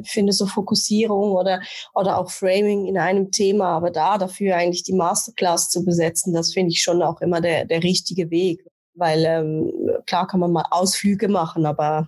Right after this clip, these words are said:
es ist immer so ein bisschen das Thema, ähm, Schuster bleibt bei deinen Leisten. Würdest du dich dann selber heute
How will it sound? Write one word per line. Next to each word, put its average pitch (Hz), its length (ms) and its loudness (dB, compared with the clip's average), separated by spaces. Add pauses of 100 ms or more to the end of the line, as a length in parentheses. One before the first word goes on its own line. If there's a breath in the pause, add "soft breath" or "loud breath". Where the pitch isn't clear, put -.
es - 160 -2
ist 170 140 0
immer 160 240 2
so 160 220 0
ein 165 100 2
bisschen 165 380 0
das 156 220 2
Thema, 170 420 0 (160)
ähm, 165 120 0
Schuster - 420 -2
bleibt 156 260 -2
bei 165 100 0
deinen 151 200 0
Leisten. 156 540 0 (520)
Würdest 320 300 0
du 302 40 -2
dich 269 160 -2
dann 233 180 0
selber 226 440 0
heute 254 440 0